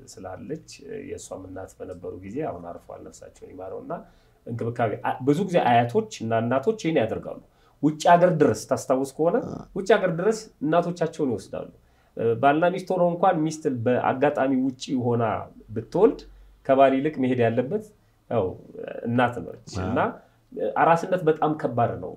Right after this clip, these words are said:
Speaker 2: ትክክል።
Speaker 1: መታረስም
Speaker 2: በጣም።
Speaker 1: ራሱን የቻለ ሴሪሞኒ ያለው ማለት ነው።
Speaker 2: ኧረ በጣም።
Speaker 1: ከዚህ አንጻር ጾምን አብሮ ማስኬድ አይቻልም።
Speaker 2: አ።
Speaker 1: ይሄን እኮ ክርስቶስ ነግሮናል።
Speaker 2: አ።
Speaker 1: ሙሽሮች፣ ማን ሚዜዎች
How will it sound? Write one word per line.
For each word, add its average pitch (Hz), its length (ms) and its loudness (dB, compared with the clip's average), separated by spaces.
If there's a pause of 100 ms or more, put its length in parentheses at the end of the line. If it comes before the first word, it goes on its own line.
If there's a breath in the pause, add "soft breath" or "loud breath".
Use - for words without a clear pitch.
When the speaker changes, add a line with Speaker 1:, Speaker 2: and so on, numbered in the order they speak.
Speaker 2:
ትክክል። - 280 -4
Speaker 1:
መታረስም 156 580 2
Speaker 2:
በጣም። 151 100 2
Speaker 1:
ራሱን 143 260 2
የቻለ 123 320 0
ሴሪሞኒ 117 440 0
ያለው 107 300 0
ማለት - 220 -10
ነው። - 100 -20
Speaker 2:
ኧረ 117 180 -2
በጣም። 147 120 2
Speaker 1:
ከዚህ 147 260 4
አንጻር 190 440 4 (580 soft breath)
ጾምን 170 400 4 (200)
አብሮ 127 240 0
ማስኬድ - 360 -4
አይቻልም። - 420 -12
Speaker 2:
አ። 120 140 -8
Speaker 1:
ይሄን 190 180 4
እኮ 226 160 6
ክርስቶስ 175 400 -2
ነግሮናል። 104 460 -4 (160)
Speaker 2:
አ። 95 140 -2 (200)
Speaker 1:
ሙሽሮች፣ 165 640 2 (200)
ማን 117 280 2
ሚዜዎች 139 440 2